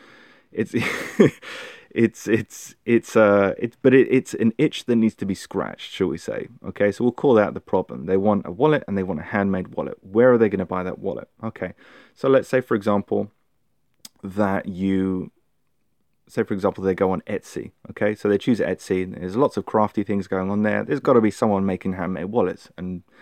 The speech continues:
you betcha there is. So they put in handmade wallet, and twenty pages of handmade wallets all around the world come up.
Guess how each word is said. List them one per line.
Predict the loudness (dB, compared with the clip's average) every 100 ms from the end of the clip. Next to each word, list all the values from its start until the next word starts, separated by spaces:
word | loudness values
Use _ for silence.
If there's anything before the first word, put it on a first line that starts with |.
| -20 -20 _ -10
you | -2
betcha | 0 0 0
there | 2 4
is. | 4 0 _ _ _ _ _
So | _ 0 4 4 2 _ _
they | 0 0
put | 0 -4
in | -2 -4 -6
handmade | -4 -2 -2 -4 -4
wallet, | 0 2 0 _ _ _ _ _ _ _
and | -6 -2 0 0 -2 -6 _
twenty | -6 -4 -2 -4
pages | -6 -6 0 0 0 0 -4 -6
of | -10 -8
handmade | -4 0 2 2 0 -2
wallets | 2 2 0 -4
all | -2 0
around | 0 0
the | -2
world | -2 0 0 -4 -10
come | -12 -6 -6
up. | -8 -12